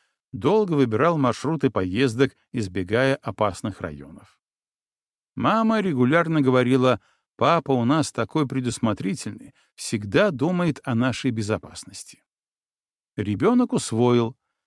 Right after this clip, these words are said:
настоящий мужчина должен контролировать все возможные угрозы и защищать семью от чего угодно. Дмитрий перенял эту модель, но в силу своей чувствительной нервной системы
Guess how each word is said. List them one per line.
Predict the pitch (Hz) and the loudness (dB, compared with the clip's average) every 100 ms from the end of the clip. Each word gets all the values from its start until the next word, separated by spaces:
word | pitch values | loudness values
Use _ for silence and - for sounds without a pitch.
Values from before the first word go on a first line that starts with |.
| _ _ | _ _
настоящий | 120 107 - 160 226 - 131 | 0 0 0 2 2 0 2
мужчина | 120 104 - - 160 214 214 | 2 0 -4 -4 0 2 0
должен | 135 113 180 175 190 185 | 0 0 0 0 0 0
контролировать | 165 127 104 127 170 170 147 | 0 0 0 0 0 0 -2
все | - - - 156 | -6 -10 -4 -2
возможные | 170 123 95 151 135 123 113 | 0 -2 0 -2 0 2 0
угрозы | 95 123 180 156 160 - _ _ _ | 0 -2 -2 0 -2 -2 _ _ _
и | - | -2
защищать | 139 139 - 123 - 147 120 | 2 0 0 -4 0 0 0
семью | - 95 87 127 156 - | -4 -4 0 0 0 -2
от | 135 | -6
чего | - - 101 101 | -6 -6 -4 -4
угодно. | 92 92 78 - - _ _ _ _ _ _ _ _ _ _ | -6 -8 -10 -18 -20 _ _ _ _ _ _ _ _ _ _
Дмитрий | 107 139 254 208 196 208 | -4 2 2 2 0 -2
перенял | 151 165 165 165 185 170 143 | 0 0 2 2 2 0 0
эту | 143 135 | 0 4
модель, | 123 107 147 175 110 - _ _ _ | 4 2 2 2 0 -4 _ _ _
но | - - | -2 0
в | - | -2
силу | - 175 180 | -4 -2 0
своей | 143 - 131 160 147 | -2 -2 0 0 0
чувствительной | - 120 - 120 151 - 110 101 | -2 -6 -4 -4 -2 -2 0 2
нервной | 123 147 123 113 | 2 2 2 0
системы | - 101 - 208 202 160 | -2 -8 -4 -2 0 0